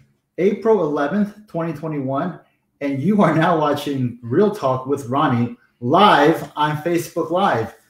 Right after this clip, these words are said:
So this is the first time that I'm doing this on Facebook Live, and I wanna credit my guest tonight for giving me this great idea. In the past, I've been, uh, taping my segments and then uploading them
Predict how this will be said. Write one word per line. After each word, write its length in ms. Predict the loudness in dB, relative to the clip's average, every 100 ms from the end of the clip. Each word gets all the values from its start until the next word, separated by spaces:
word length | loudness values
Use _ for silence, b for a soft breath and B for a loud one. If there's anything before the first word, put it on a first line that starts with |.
| b b
So 260 | -10 0 0
this 200 | 0 -2
is 80 | -2
the 80 | 0
first 340 | 4 4 4
time 220 | 4 6
that 100 | 4
I'm 140 | 4 2
doing 220 | 2 2
this 180 | -2 -2
on 160 | -4
Facebook 420 | -2 -4 -4 -6
Live, 360 | -2 -2 0 -2
and 120 | -2
I 80 | -2
wanna 260 | 0 0 -2
credit 440 | 0 4 4 2
my 140 | -4
guest 360 | -4 -2 -2 -2
tonight 400 | -2 -2 -2 -6
for 140 | -8
giving 280 | -6 -6 -6
me 140 | -6 -4
this 220 | -4 -4
great 240 | -4 -2
idea. 500 | -2 0 0 0 -2 b b b b -4
In 60 |
the 60 | 0
past, 360 | 4 4 6 4
I've 240 | 4 2
been, 280 | 2 2 0
uh, 440 | 0 0 0 -2 _
taping 600 | -2 0 4 4 4 0 -2 _ _ _ _
my 340 | -2 2 2 0
segments 600 | -2 0 0 0 -2 -8
and 280 | -8 -4 -2
then 200 | -2 0
uploading 460 | -2 0 -2 0
them 260 | 0 -2